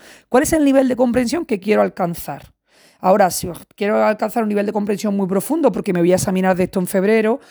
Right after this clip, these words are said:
pues tendré que hacer una planificación para conseguirlo de forma adecuada. Voy a subrayar, voy a hacer esquemas, pues todo esto sería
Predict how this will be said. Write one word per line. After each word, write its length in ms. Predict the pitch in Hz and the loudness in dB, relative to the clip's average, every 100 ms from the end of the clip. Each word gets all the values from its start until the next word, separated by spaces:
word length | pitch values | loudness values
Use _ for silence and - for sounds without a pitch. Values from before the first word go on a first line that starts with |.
| - _ | -20 _
pues 120 | 196 | -4
tendré 220 | 196 185 | -2 -2
que 80 | 180 | -2
hacer 160 | 180 185 | 0 0
una 100 | 185 | 0
planificación 680 | 190 180 - 180 - 185 | 0 0 0 -2 0 0
para 220 | 180 240 226 | 2 2 2
conseguirlo 560 | 185 - 165 165 190 | -2 -4 -6 -4 -2
de 80 | 208 | -2
forma 240 | - 165 | -4 -6
adecuada. 460 | 156 151 190 190 160 | -6 -2 0 0 -2
Voy 160 | 147 156 | -6 -8
a 60 | |
subrayar, 760 | - 226 294 302 240 226 226 214 _ - - | -8 -4 -2 0 2 4 2 -2 _ -20 -10
voy 140 | 170 | -6
a 40 | 160 | -4
hacer 200 | 160 247 | -2 -2
esquemas, 340 | - 220 190 | -4 -6 -8
pues 140 | - - | -8 -10
todo 80 | |
esto 100 | 185 | -8
sería 380 | 220 202 247 - | -4 -2 -2 -2